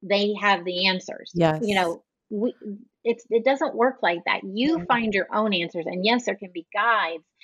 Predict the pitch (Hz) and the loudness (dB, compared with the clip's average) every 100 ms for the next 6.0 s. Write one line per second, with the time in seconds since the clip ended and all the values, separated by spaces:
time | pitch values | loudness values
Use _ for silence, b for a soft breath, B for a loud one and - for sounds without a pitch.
0 | B B B 190 185 233 233 233 226 202 | B B B -4 0 0 2 0 0 0
1 | 214 208 180 170 214 294 196 151 147 - | 0 0 -2 0 2 2 2 0 0 -4
2 | - _ _ 202 196 269 277 233 220 - | -12 _ _ 0 2 0 2 0 -2 -4
3 | 190 170 165 170 165 165 - 165 165 175 | -2 -4 0 0 0 -6 -8 -6 2 4
4 | 175 185 180 - 185 _ _ _ _ _ | 4 0 -2 -4 -16 _ _ _ _ _
5 | _ _ _ - 190 180 175 208 - | _ _ _ -6 0 2 4 2 0